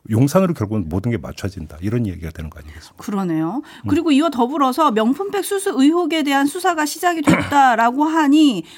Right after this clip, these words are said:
Speaker 2: 청탁금지법상 배우자 처벌 조항이 없다.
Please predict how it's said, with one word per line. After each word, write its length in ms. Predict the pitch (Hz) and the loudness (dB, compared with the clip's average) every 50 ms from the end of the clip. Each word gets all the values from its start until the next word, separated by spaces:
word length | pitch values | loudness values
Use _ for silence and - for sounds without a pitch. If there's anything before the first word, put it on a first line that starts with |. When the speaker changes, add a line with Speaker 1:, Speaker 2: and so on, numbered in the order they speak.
| - - - | -20 -14 -6
Speaker 2:
청탁금지법상 1300 | - 392 453 466 - 453 466 427 - - 269 262 254 285 311 262 - 262 240 254 - - 320 339 403 - - - - _ _ | -6 -6 -6 -2 -2 -2 -2 -2 0 2 2 4 4 2 -2 -2 -2 -4 -4 -2 -2 0 0 0 0 -2 -8 -18 -20 _ _
배우자 480 | - 180 226 233 285 330 349 370 359 330 | -4 0 2 2 2 2 2 2 2 0
처벌 360 | 339 - 370 370 370 359 330 | 2 0 0 0 2 0 0
조항이 340 | - 269 262 262 277 269 269 | 0 2 2 4 4 4 2
없다. 440 | 240 - - - - 220 185 - | 2 0 -2 0 2 2 2 0